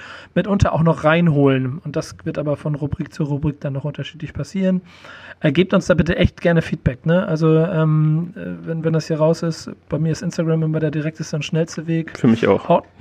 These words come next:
Speaker 1: haut mal raus, sagt, was ihr von haltet. Wir werden natürlich auch noch ein bisschen das Ding bewerben in den Stories und dann gebt uns mal Feedback, was ihr denkt. Denn die erste Rubrik, die wir haben und die damit, glaub ich, oder?
Speaker 2: Ich,
Speaker 1: Sind wir
Speaker 2: ich,
Speaker 1: noch nicht so weit?
Speaker 2: ach, keine Ahnung, ich könnte noch ein,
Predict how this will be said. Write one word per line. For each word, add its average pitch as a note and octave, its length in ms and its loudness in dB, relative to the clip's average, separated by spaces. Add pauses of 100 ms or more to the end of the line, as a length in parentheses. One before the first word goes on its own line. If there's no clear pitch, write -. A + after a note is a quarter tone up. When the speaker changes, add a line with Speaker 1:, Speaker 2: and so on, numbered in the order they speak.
(160)
Speaker 1:
haut E3+ 180 2
mal F3+ 120 4
raus, E3+ 580 4
sagt, E3 300 -2
was F3 160 0
ihr E3 80 -2
von D#3+ 160 0
haltet. D#3+ 260 2
Wir - 0 -
werden D#3+ 180 4
natürlich E3 300 0
auch D#3 160 -4
noch D#3+ 120 0
ein D#3 40 2
bisschen D#3 220 -2
das D3 160 -4
Ding D#3+ 180 -4
bewerben D#3 320 2
in D#3+ 60 0
den D3+ 100 -2
Stories D#3 460 -2
und D3 120 -8
dann D3+ 140 -4
gebt - 180 -6
uns D#3+ 140 -2
mal D#3 60 0
Feedback, D#3+ 340 -6
was D3+ 140 -4
ihr D3+ 60 -2
denkt. D3 300 -2 (540)
Denn D#3+ 100 0
die E3+ 100 0
erste G#3+ 320 2
Rubrik, G3 640 2 (1040)
die D#3+ 80 -2
wir D#3+ 120 4
haben D3+ 320 4
und C#3 200 -10
die D#3 60 -10
damit, E3 260 -2 (160)
glaub E3 200 -6
ich, - 140 -20 (180)
oder? A#3+ 340 0 (360)
Speaker 2:
Ich, B2+ 120 -2
Speaker 1:
Sind E3 100 0
wir - 20 2
Speaker 2:
ich, D#3+ 60 2
Speaker 1:
noch D3 80 2
nicht C3+ 100 -4
so C#3 140 -8
weit? B2+ 200 -8 (120)
Speaker 2:
ach, - 160 -2
keine A2+ 240 2
Ahnung, A2+ 100 4
ich A2+ 80 -2
könnte D#3 240 0
noch A#2+ 60 -2
ein, A#2 200 -2